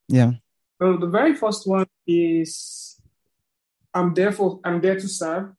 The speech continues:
Speaker 1: Yeah.
Speaker 2: That's the first one.
Speaker 1: Yeah.
Speaker 2: Which deals with the fact that, yeah, someone needs it and, uh, I have to make that happen.
Speaker 1: Yeah.
Speaker 2: Another thing is I better enjoy this thing I'm doing, right?
Speaker 1: Yeah.
Speaker 2: L-, like,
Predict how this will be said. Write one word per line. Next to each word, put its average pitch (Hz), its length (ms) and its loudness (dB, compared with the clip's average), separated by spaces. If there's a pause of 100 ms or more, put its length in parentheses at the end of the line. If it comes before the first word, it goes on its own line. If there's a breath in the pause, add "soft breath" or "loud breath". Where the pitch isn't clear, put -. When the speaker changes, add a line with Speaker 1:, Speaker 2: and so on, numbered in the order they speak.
(180)
Speaker 1:
Yeah. 123 180 2
Speaker 2:
That's - 240 -2
the 160 140 -8
first 208 280 -4
one. 156 320 -4 (140)
Speaker 1:
Yeah. 123 340 0
Speaker 2:
Which 190 260 0 (260)
deals 202 280 2
with 190 100 0
the 170 100 0
fact 170 240 -2
that, 156 220 -4
yeah, 160 80 0 (280)
someone 175 300 -4
needs 165 280 -4
it 156 180 -6
and, 147 500 -6
uh, - 220 0 (160)
I - 100 -12
have 170 220 -2
to 160 120 -2
make 151 240 -4
that 147 220 -6
happen. 160 520 -2 (160)
Speaker 1:
Yeah. 120 260 -2 (120)
Speaker 2:
Another 220 320 2
thing 208 220 -2
is 175 420 -4 (460)
I 202 60 -2
better 220 320 -2
enjoy 180 520 2
this 160 240 -2
thing 156 220 -8
I'm 143 180 -10
doing, 139 380 -6
right? 151 340 -2 (320)
Speaker 1:
Yeah. 123 260 0 (280)
Speaker 2:
L-, 185 260 0
like, 180 540 4